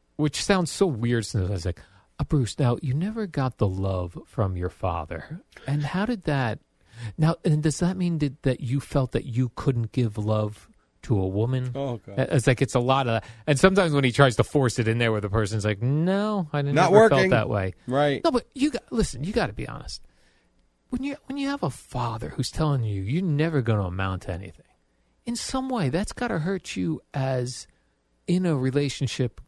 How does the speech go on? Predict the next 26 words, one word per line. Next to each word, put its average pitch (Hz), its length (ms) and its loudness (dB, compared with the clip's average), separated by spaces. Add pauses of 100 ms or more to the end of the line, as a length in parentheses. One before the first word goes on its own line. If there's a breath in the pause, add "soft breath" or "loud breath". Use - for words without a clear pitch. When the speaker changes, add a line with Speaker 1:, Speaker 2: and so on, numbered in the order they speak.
(360)
Speaker 1:
as 107 160 0
an 101 80 -4
adult. 107 400 -4 (1300)
And 139 200 2
s-, - 220 -10 (440)
sometimes 127 500 4
people 113 360 2
go 107 300 2
hook, 123 320 0
line, 120 220 2
and 107 120 0
sinker 131 340 2
for 147 300 4
it, 139 100 0
and 123 100 -2
sometimes 123 440 4
they 104 140 0
don't. 104 220 2
But 101 120 -2
it's - 80 -8
funny 143 240 0
when 101 140 -4
he 95 80 -6
just - 240 -6
keeps, - 260 -6
like, - 320 -8